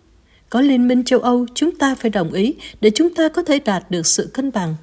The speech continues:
trong sự hiệp thông. Ngược lại, theo Đức Thánh Cha, dường như chỉ thấy có sự bất công. Họ đến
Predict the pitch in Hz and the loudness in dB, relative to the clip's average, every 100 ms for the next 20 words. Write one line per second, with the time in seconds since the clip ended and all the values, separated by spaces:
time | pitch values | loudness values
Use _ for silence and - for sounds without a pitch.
0 | - 254 240 - - 160 165 - 214 208 | -6 -2 0 0 -2 -4 -8 -2 0 0
1 | - - _ - - - - 247 233 220 | -4 -20 _ -20 -20 -20 -6 0 2 2
2 | 196 165 - 254 240 294 359 330 247 208 | 0 -2 0 0 0 -2 -2 0 0 0
3 | 202 - - 220 170 240 262 - - 233 | -2 -6 0 2 2 0 -2 -6 -2 -2
4 | 294 349 330 - - 269 - 220 208 190 | 0 0 0 -2 -2 -6 -4 -2 0 -2
5 | - - - - 220 180 208 262 | -8 -20 -20 -4 -2 0 0 0